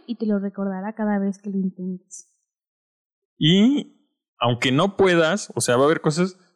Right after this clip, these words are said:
Speaker 2: que de plano no, no, no puedes, ¿no? O sea,
Speaker 1: Pero el chiste es no sabotearte,
Speaker 2: el
Speaker 1: decir,
Speaker 2: chiste es
Speaker 1: "No puedo hacer esto, pero puedo hacer otras diez
Speaker 2: Exacto.
Speaker 1: cosas muy buenas que a lo mejor él no puede y yo le
Speaker 2: Exacto.
Speaker 1: ayudo y nos complementamos".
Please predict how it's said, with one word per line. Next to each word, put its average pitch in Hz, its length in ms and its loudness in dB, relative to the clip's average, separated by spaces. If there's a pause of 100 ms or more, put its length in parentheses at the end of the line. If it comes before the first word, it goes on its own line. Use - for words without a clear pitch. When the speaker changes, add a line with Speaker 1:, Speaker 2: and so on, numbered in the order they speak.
(760)
Speaker 2:
que 123 120 0
de 110 80 0
plano 139 320 0
no, 143 160 0
no, 151 240 2
no 160 80 -12
puedes, 202 320 0
¿no? 180 500 -8 (340)
O - 120 -20
sea, 247 160 -2
Speaker 1:
Pero 285 180 0
el 262 120 2
chiste 302 260 2
es 339 80 4
no 302 140 6
sabotearte, 277 920 0
Speaker 2:
el 226 100 -4
Speaker 1:
decir, 277 160 2
Speaker 2:
chiste 180 260 0
es 202 160 0
Speaker 1:
"No 311 240 4
puedo 381 220 2
hacer 311 280 0
esto, 339 340 0 (180)
pero 311 240 4
puedo 403 240 6
hacer 392 200 4
otras 370 320 2
diez 330 160 6
Speaker 2:
Exacto. 339 500 2
Speaker 1:
cosas 330 140 6
muy 339 160 8
buenas 370 420 6 (280)
que 339 100 2
a - 20 4
lo 311 100 6
mejor 302 360 4
él 349 220 0
no 339 200 0
puede 330 300 -4 (760)
y - 160 0
yo 349 120 2
le - 80 2
Speaker 2:
Exacto. 320 220 2
Speaker 1:
ayudo 392 240 2
y 311 100 6
nos 302 240 4
complementamos". 262 1200 -4